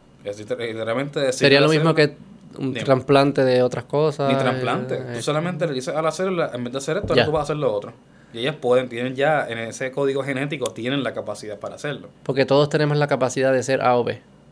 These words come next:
Speaker 1: Casi. Lo que pasa es que el, nosotros como seres humanos, porque no son todas las especies, hay organismos que son, ya tienen para ser A o B directamente, independientemente de que sean, nosotros como especie no. Nosotros tenemos el cromosoma Y que tiene genes que nos dicen,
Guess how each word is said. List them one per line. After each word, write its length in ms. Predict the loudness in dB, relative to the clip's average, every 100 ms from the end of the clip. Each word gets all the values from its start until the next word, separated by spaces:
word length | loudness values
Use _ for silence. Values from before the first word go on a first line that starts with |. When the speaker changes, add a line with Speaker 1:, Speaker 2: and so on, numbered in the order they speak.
| _ -20 -20 _ -2
Speaker 1:
Casi. 380 | -2 -2 -6 -18 _ _ _ -20 -18 -6
Lo 120 | -6
que 60 | -2
pasa 220 | -2 -2
es 100 | -2
que 320 | 2 2 2 -10 -4
el, 340 | -4 -4 -8
nosotros 360 | -8 -2 -2 0
como 200 | -4 -4
seres 220 | -2 -2
humanos, 300 | -2 -2 -2 -6
porque 180 | -6
no 100 | -8
son 160 | -8 -6
todas 160 | -2 -2
las 80 | -2
especies, 260 | -8 -8
hay 40 | -6
organismos 360 | -4 -4 -4
que 260 | -4 -4 -4
son, 380 | -6 -6 -6 -6
ya 180 | -4 -4
tienen 360 | -4 -4 -4 -8 -16 -20 -6
para 180 | -2 0
ser 220 | 0 -2 -2
A 140 | 0
o 100 | 4
B 140 | 4
directamente, 540 | 4 -2 -4 -4 -4 -4
independientemente 760 | -6 -6 -10 -10 -10 -10 -6
de 120 | -6 -4
que 80 |
sean, 280 | -4 -4 -4
nosotros 320 | -8 -6 -6
como 140 | -6 -8
especie 360 | -6 -4 -4
no. 120 | -8 -14 -20 -20 -20
Nosotros 280 | -8 -4 -2
tenemos 400 | 0 0 -2 -4
el 60 |
cromosoma 400 | -6 -10 -6 -2 -2
Y 100 | -2
que 80 |
tiene 260 | -4 -8 -8
genes 340 | -6 -6 -6 -6
que 140 | -6
nos 180 | -6 -8
dicen, 300 | -8 -6